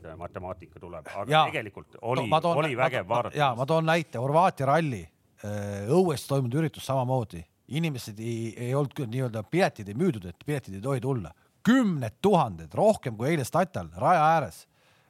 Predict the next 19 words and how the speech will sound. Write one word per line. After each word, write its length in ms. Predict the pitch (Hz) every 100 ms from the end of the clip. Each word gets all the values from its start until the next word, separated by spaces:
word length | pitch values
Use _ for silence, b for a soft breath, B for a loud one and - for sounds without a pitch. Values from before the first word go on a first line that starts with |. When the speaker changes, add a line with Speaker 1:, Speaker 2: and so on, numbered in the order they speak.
| b
Speaker 2:
Mitte 180 | - 123
midagi 280 | 143 117 87
ei 60 |
juhtunud. 420 | 104 107 - 73 _ _ -
Mitte 300 | 127 135 135
midagi. 440 | 147 131 95 85 -
Kõik 180 | 151 143
numbrid 280 | 160 139 110
jäid 180 | 123 -
samaks, 320 | 143 135 -
nagu 200 | 92 107
olid. 240 | 107 78 _ _ _ _ _ _ _ b 139
Speaker 1:
No 120 | 156
saab 280 | 127 170 139
näha, 160 | 165 135
Speaker 2:
Noh. 100 | 123
Speaker 1:
sest 140 | 92
vaata, 220 | 127 - -
Piiteris 500 | 151 - 113 85